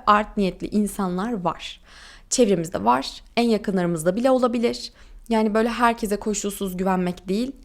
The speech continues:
Ee, bazı insanların gerçekten art niyetli olabileceğini bence kabullenmek gerekiyor. Bunu ne kadar çok kabullenirsek o kadar temkinli davranırız. Ne kadar temkinli davranırsak da o kadar kendimizi koruyabiliriz.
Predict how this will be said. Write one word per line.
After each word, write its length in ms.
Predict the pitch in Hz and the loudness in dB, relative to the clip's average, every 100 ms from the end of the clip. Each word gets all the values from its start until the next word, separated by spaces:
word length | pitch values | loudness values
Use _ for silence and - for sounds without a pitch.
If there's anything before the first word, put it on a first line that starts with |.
| - - - - - - - | -20 -20 -20 -20 -20 -10 -2
Ee, 220 | 185 175 | -2 2
bazı 260 | 220 233 226 | 4 4 2
insanların 560 | 220 233 214 208 254 220 | 2 2 0 0 -4 -4
gerçekten 500 | 196 202 220 - 214 202 | 0 2 2 -2 -4 0
art 200 | 220 220 | -2 0
niyetli 280 | 185 185 - | -2 -2 0
olabileceğini 580 | 208 190 180 180 202 208 | 2 0 0 2 2 2
bence 360 | 175 190 240 - | 2 0 -2 -2
kabullenmek 560 | 196 175 175 185 214 | -2 0 2 2 0
gerekiyor. 340 | 233 220 - 233 | -2 -4 -2 0
Bunu 180 | 214 202 | 2 2
ne 80 | 202 | 2
kadar 300 | 285 262 247 | 2 2 2
çok 180 | 254 - | -4 -2
kabullenirsek 640 | 226 233 233 240 - - - | -2 0 -2 -2 -6 -4 -2
o 80 | |
kadar 260 | 269 208 190 | 0 2 2
temkinli 540 | - 185 180 196 226 | 2 0 0 0 2
davranırız. 520 | 240 220 226 220 220 226 - - - - | 4 4 4 2 0 -4 -14 -20 -20 -6
Ne 100 | 269 | -2
kadar 320 | 302 220 185 | 4 4 4
temkinli 440 | 185 262 226 240 202 | 2 0 2 2 4
davranırsak 640 | 180 175 175 170 185 - | 4 2 -2 -2 -6 -2
da 180 | 131 135 | -2 0
o 100 | 247 | -2
kadar 280 | 240 196 220 | 0 0 0
kendimizi 420 | 220 180 175 175 | 0 -2 -2 -4
koruyabiliriz. 680 | 214 185 180 175 165 - - | -4 -2 0 -2 -4 -6 -10